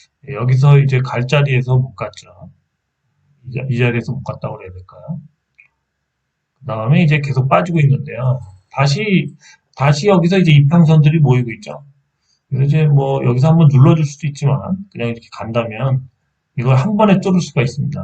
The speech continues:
한 번에 이 이평선들을 오일선을 이렇게 해서 뚫을 수가 있겠죠. 그러면 뭐 뚫은 다음에 바로 또 안 가요.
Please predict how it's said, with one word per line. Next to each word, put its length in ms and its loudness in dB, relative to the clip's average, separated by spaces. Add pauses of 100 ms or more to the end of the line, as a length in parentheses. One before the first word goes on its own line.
(140)
한 120 -2
번에 440 2
이 200 -4
이평선들을 840 -6 (440)
오일선을 500 -4
이렇게 200 -12
해서 280 -4
뚫을 180 -6
수가 260 -4
있겠죠. 440 -4 (800)
그러면 340 2
뭐 160 2
뚫은 280 -2
다음에 300 2
바로 280 -4
또 100 -4
안 160 0
가요. 140 -2